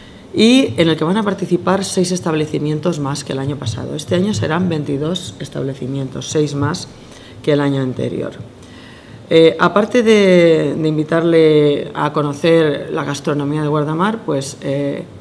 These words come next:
con esta promoción gastronómica invitamos también a conocer nuestra cultura, nuestros espacios medioambientales, a nuestras gentes. Bien, pues, eh,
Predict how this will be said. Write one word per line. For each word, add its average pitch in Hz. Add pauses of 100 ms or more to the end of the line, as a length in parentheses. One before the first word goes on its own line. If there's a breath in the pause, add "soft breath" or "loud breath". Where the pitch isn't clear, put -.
con 156
esta 202
promoción 175
gastronómica 170
invitamos 165
también 160
a 175
conocer 151 (540 loud breath)
nuestra 139
cultura, 156 (400 loud breath)
nuestros 143
espacios 151
medioambientales, 143
a 170
nuestras 135
gentes. - (840)
Bien, 175
pues, - (760)
eh, 165